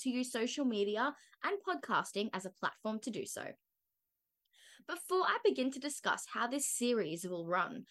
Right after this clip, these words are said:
I would like to share some facts about myself since installment one. I am now in my final semester of study at the University of Southern Queensland, studying a Bachelor of Radio,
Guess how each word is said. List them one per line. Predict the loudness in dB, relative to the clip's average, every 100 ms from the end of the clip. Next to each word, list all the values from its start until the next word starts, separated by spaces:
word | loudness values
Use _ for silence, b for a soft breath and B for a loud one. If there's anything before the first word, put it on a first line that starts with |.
| B B
I | 0
would | 2
like | 2 0 -2
to | -4
share | 0 0
some | 0 -4 -2
facts | -2 -2 -4
about | -4 -2
myself | -2 -2 -2 -4 -6
since | -8 -8 -6
installment | -8 -6 -6 -6 -10
one. | -6 -4 -4 -6 _ _ _ _ b b b b b 0
I | 4
am | 6
now | 6 6
in | 6
my | 6 4 0
final | 0 2 -2
semester | 0 0 0 0
of | 0
study | -2 -4 -2 0 -2 -2 b b
at | -6 -4
the |
University | 0 0 2 0 -2 -2 -4
of | -2
Southern | -2 -4 -4 -4
Queensland, | -4 -4 -6 -8 -6 -6 -6 b b
studying | -2 0 2 0 0
a | -4
Bachelor | -2 -4 -4 -4 -2
of | -4
Radio, | -2 -2 -2 0